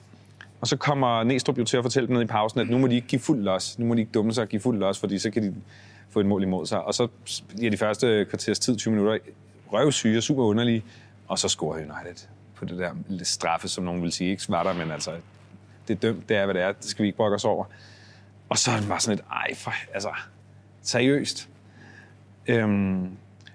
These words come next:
og så, så scorer vi jo til, til tre tre. Lea igen, som jeg husker det. Øhm, og jeg sidder ved siden af Top Gun der. Der er, altså, der, <laughs> der er byttet pladser. Og Top Gun, han har spillet på,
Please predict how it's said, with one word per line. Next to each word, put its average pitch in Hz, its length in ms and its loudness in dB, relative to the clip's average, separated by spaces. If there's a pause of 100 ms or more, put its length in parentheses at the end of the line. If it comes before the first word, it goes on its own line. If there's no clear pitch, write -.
(260)
og 123 80 0
så, 127 120 0
så - 280 0
scorer 123 300 0
vi 131 80 0
jo 113 140 2
til, 95 320 -2
til 95 120 -10
tre - 180 -4
tre. 120 260 -2
Lea 139 320 2
igen, 139 260 0
som 170 120 0
jeg 147 80 0
husker 156 260 -2
det. 151 260 0
Øhm, 123 480 0 (1300)
og 123 260 4 (920)
jeg 117 120 0
sidder 131 160 4
ved 113 60 0
siden 120 140 2
af 107 80 0
Top 196 200 0
Gun 143 180 2
der. 104 120 4 (120)
Der 127 60 0
er, 127 280 0 (180)
altså, 107 280 2
der, 120 260 4 (160)
<laughs> - 340 -12
der 117 60 2
er 110 40 -2
byttet 117 220 0
pladser. 147 280 2 (1600)
Og 120 200 -2
Top - 420 -4
Gun, 143 180 0
han 120 140 -2
har 117 80 0
spillet 135 420 2 (440)
på, 113 280 2